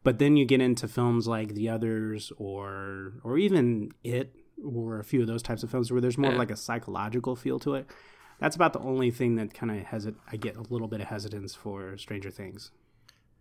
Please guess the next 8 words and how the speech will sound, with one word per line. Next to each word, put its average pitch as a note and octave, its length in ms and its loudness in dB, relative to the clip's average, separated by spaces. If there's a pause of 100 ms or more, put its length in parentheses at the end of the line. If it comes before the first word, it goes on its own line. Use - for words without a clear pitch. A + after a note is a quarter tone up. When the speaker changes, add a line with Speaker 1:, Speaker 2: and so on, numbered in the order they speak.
(100)
Speaker 1:
Uh, A#2 100 -8
but C#3 260 -4
just C#3 180 4
my D#3+ 140 8
own A2+ 100 0
opinion. F#2+ 320 -8 (600)
Speaker 2:
Something F3+ 460 2
that, C#3 380 2